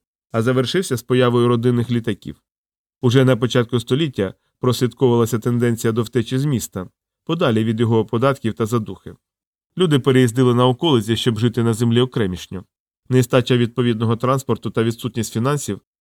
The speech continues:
усе ще втримували на місці багатьох його жителів. Проте зараз, коли все вирощують за допомогою гідропоніки, що своєю чергою знецінило землю, людина може побудувати величезні маєтки за містом значно дешевшим коштом,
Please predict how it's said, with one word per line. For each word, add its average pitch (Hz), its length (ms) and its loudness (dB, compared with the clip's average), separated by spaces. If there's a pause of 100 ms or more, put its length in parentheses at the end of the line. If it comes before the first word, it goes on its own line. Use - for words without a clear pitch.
усе 131 220 -2
ще 156 160 0
втримували 120 600 0
на 120 140 0
місці 127 440 -2 (260)
багатьох 143 460 0
його 117 180 -2
жителів. 101 480 -12 (1000)
Проте 120 340 2
зараз, 120 320 2
коли 120 200 2
все 113 460 -2
вирощують 120 520 0
за 120 100 0
допомогою 117 600 0
гідропоніки, 117 680 -2 (340)
що 120 180 0
своєю 120 400 2
чергою 110 480 -2 (260)
знецінило 117 560 0
землю, 95 420 -4 (340)
людина 147 340 2
може 127 240 2
побудувати 127 580 0
величезні 117 520 0
маєтки 123 420 0
за 113 120 -2
містом 123 420 -4 (300)
значно 123 400 -2
дешевшим 123 480 -2
коштом, 113 480 -6